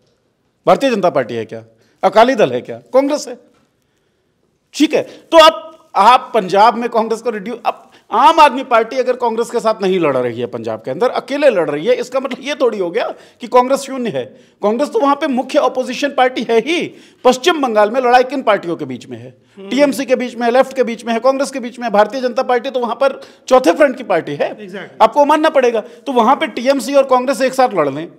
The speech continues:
Speaker 1: लेफ्ट भी उनके साथ आ जाए गठबंधन के लिए,
Speaker 2: हम्म।
Speaker 1: आप ये
Speaker 2: आगे
Speaker 1: कह रहे
Speaker 2: इसका
Speaker 1: हैं
Speaker 2: वैक्यूम ना
Speaker 1: हाँ,
Speaker 2: क्रिएट
Speaker 1: वैक्यूम
Speaker 2: हो।
Speaker 1: जो क्रिएट होगा उसमें बीजेपी को पूरा फायदा मिल जाए।
Speaker 2: हम्म।
Speaker 1: तो देखिए, स्ट्रेटजी इतनी घटिया तरीके से भी नहीं लोग बनाते हैं। टेबल पे बैठते होंगे तो सोचते समझते होंगे। नीतीश कुमार के मामले में मैं एक बात ऐड करना चाहता हूं।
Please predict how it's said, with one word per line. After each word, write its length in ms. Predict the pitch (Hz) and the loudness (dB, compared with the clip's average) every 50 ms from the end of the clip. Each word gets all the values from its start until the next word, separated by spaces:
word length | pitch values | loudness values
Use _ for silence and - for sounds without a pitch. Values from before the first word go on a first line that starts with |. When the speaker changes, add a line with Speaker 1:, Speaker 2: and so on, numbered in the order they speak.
| _ _ _ _ - | _ _ _ _ 2
Speaker 1:
लेफ्ट 260 | 202 247 240 247 269 | 4 4 4 2 0
भी 120 | 240 277 | -4 -4
उनके 200 | 262 254 254 254 | -2 0 0 2
साथ 200 | 247 240 240 233 | 4 4 4 4
आ 140 | 190 196 175 | 4 2 2
जाए 140 | 156 202 214 | 2 0 0
गठबंधन 400 | 214 214 180 214 208 208 208 202 | -2 -2 -2 -2 -2 -2 -2 -2
के 120 | 208 208 | -2 -4
लिए, 340 | 185 180 208 214 214 - - - | -4 -4 -4 -6 -6 -8 -12 -18
Speaker 2:
हम्म। 160 | 208 214 202 - | -18 -6 2 4
Speaker 1:
आप 160 | 226 247 247 | 4 6 6
ये 60 | 277 294 | 4 2
Speaker 2:
आगे 100 | 294 294 | 4 4
Speaker 1:
कह 120 | 269 247 | 6 6
रहे 120 | 226 220 | 6 4
Speaker 2:
इसका 120 | 208 - 311 | 4 4 4
Speaker 1:
हैं 80 | 285 | 6
Speaker 2:
वैक्यूम 340 | 247 247 240 247 - 311 277 | 6 4 4 4 4 4 6
ना 120 | 254 247 226 | 6 4 2
Speaker 1:
हाँ, 80 | 214 | 2
Speaker 2:
क्रिएट 260 | 240 233 214 190 180 | 0 -4 -6 0 4
Speaker 1:
वैक्यूम 280 | 240 254 - - 294 285 | 4 4 4 4 0 0
Speaker 2:
हो। 120 | 277 294 | 0 0
Speaker 1:
जो 40 | 285 | -2
क्रिएट 300 | 285 269 269 285 285 233 | 0 2 4 4 6 6
होगा 180 | 247 247 254 262 | 6 6 6 6
उसमें 440 | 262 - 262 269 262 208 - - 190 | 4 4 2 -2 -4 -4 -8 -10 -8
बीजेपी 320 | 226 220 247 247 254 254 | -2 0 0 0 0 -2
को 100 | 247 240 | -6 -6
पूरा 180 | - 240 240 233 | -2 0 0 2
फायदा 280 | - 233 226 208 226 | 4 4 4 4 4
मिल 160 | 240 220 175 | 4 2 0
जाए। 260 | 170 208 247 - - - | 0 0 -2 -2 -4 -10
Speaker 2:
हम्म। 100 | 202 190 | -12 -8
Speaker 1:
तो 100 | 180 226 | -4 -2
देखिए, 240 | 185 208 214 285 277 | -2 -2 0 -2 -4
स्ट्रेटजी 380 | - - 208 196 196 190 262 | -4 -2 -4 -4 -4 -4 -8
इतनी 240 | 254 - 240 240 254 | -8 -8 -8 -8 -4
घटिया 300 | 196 190 190 202 220 226 | -2 -2 -2 0 -2 -2
तरीके 320 | 220 220 202 214 196 226 208 | -2 -2 -4 -2 -2 -2 -2
से 140 | 160 190 | -2 -2
भी 100 | 220 214 | -4 -2
नहीं 200 | 196 214 160 226 | 0 0 0 2
लोग 180 | 233 233 202 175 | 2 2 2 2
बनाते 320 | 202 190 185 180 180 190 | 0 0 0 -2 -2 -2
हैं। 240 | 180 180 269 330 - - - - _ _ | -4 -4 -6 -6 -8 -10 -16 -20 _ _
टेबल 220 | - 190 190 220 233 | -2 0 0 0 -2
पे 120 | 233 233 | -4 0
बैठते 300 | 190 190 185 185 185 247 | 2 2 2 2 0 -2
होंगे 200 | 233 226 240 285 | -2 -2 -2 -6
तो 100 | - 285 | -8 -10
सोचते 360 | - - 247 233 233 247 254 | -6 -4 -2 -2 -2 -4 -8
समझते 320 | 214 226 202 190 - - 202 | -6 -4 -4 -4 -4 -2 -4
होंगे। 180 | 175 202 269 | -4 -2 -4
नीतीश 380 | 262 277 269 311 320 339 330 - | -6 -6 -4 -2 -2 -2 -2 -4
कुमार 300 | - 254 233 233 233 226 | -6 -4 0 2 2 2
के 100 | 220 220 | 0 -2
मामले 320 | 208 190 175 170 165 175 | -2 -2 -2 -2 -2 -4
में 200 | 185 254 302 381 - - - - _ - | -2 -2 -2 -4 -4 -10 -20 -18 _ 0
मैं 60 | 240 254 | 2 2
एक 140 | 254 - | 2 4
बात 200 | 233 240 247 - | 4 2 4 4
ऐड 200 | - 208 208 170 | 4 4 4 4
करना 260 | - 170 147 135 135 127 | 2 -2 -2 -2 -4 -4
चाहता 280 | 131 127 120 - 131 | -4 -4 -4 -4 -6
हूं। 400 | 117 123 120 120 - - - _ | -10 -10 -10 -14 -16 -20 -20 _